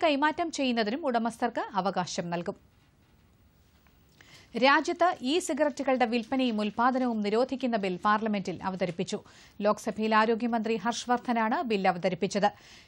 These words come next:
നിക്കോട്ടിൻ ഉൾപ്പെടെയുള്ള രാസവസ്തുക്കൾ നിറച്ച ഇലക്ട്രോണിക് ഉപകരണങ്ങളാണ് ഇ സിഗരറ്റിന്റെ നിർവചനത്തിൽ പെടുക. ഇവയെ വൈദ്യുതി ഉപയോഗിച്ച് ചൂടാക്കുമ്പോൾ വമിക്കുന്ന പുക സാധാരണ പുകവലിക്കുന്നത് പോലെ ഉപയോഗിക്കാനാകും. ഇ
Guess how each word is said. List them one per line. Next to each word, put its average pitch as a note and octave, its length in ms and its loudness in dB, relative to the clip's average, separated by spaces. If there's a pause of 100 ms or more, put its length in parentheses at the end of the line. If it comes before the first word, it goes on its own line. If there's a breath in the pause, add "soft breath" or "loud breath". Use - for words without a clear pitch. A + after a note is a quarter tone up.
(140 loud breath)
നിക്കോട്ടിൻ F4+ 440 2
ഉൾപ്പെടെയുള്ള D4 520 2
രാസവസ്തുക്കൾ C4+ 580 0 (100)
നിറച്ച A#3+ 220 0 (120)
ഇലക്ട്രോണിക് C4 500 0
ഉപകരണങ്ങളാണ് A3+ 640 0 (140)
ഇ - 20 -2 (100)
സിഗരറ്റിന്റെ A3 520 -4
നിർവചനത്തിൽ G3+ 640 -4
പെടുക. F#3+ 240 2 (680 soft breath)
ഇവയെ G#3 280 4
വൈദ്യുതി A3+ 360 4
ഉപയോഗിച്ച് B3 420 2
ചൂടാക്കുമ്പോൾ A#3+ 640 2
വമിക്കുന്ന A#3 460 2
പുക G#3 220 4 (120)
സാധാരണ C4 540 2
പുകവലിക്കുന്നത് A#3 680 0
പോലെ G3+ 240 2
ഉപയോഗിക്കാനാകും. G3 680 0 (440 loud breath)
ഇ A3 40 0